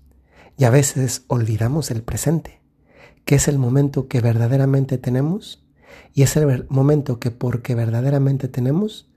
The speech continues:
es el único que nos da la posibilidad de hacer un plan hacia el futuro. Luego sucede, y es verdad, que a veces los planes que hacemos no siempre se cumplen. A veces no se cumplen porque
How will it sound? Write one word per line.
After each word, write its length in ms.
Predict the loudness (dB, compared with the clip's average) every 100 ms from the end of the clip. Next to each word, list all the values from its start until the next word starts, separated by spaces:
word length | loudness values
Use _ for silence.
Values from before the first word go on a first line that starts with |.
| _ _ _ _
es 220 | 0 2
el 140 | 2 2
único 520 | 0 -2 -4 -8 -10 _ _ _ -4
que 120 | -2
nos 340 | 0 -2 -6
da 200 | -2 0
la 200 | 0 0
posibilidad 840 | -4 -8 -4 -4 -2 -2 0 0 -2
de 120 | -4
hacer 200 | -4 -2
un 140 | -2 -2
plan 340 | -4 -4 -8 -8
hacia 260 | -6 -4
el 60 | -6
futuro. 420 | -6 -4 -4 -6 _ _ _ _ _ _ _ _ -20 _ _
Luego 360 | 4 6 6 4
sucede, 600 | 0 -4 -4 -4 -6 -10 _ _ _ _ _
y 180 | -2 2
es 160 | 2
verdad, 340 | 0 -2 -2 -4 -10 _ _ _ _ _ _ 0
que 80 | 4
a 40 |
veces 320 | 4 2 0
los 160 | 0 0
planes 600 | 0 0 0 -4 -8 -16 _ _
que 100 | -2
hacemos 500 | 0 2 2 2 0 -4
no 240 | 0 0
siempre 460 | 0 -2 -2 -2 -4
se 140 | -6
cumplen. 480 | -2 -2 -2 -10 -16 _ _ _ _ _ _ _ _ -20 -8
A 100 | 2
veces 280 | 4 6 6
no 160 | 6 4
se 140 | 2
cumplen 440 | 0 0 2 0
porque 640 | -2 -6 -6 -4 -4 -4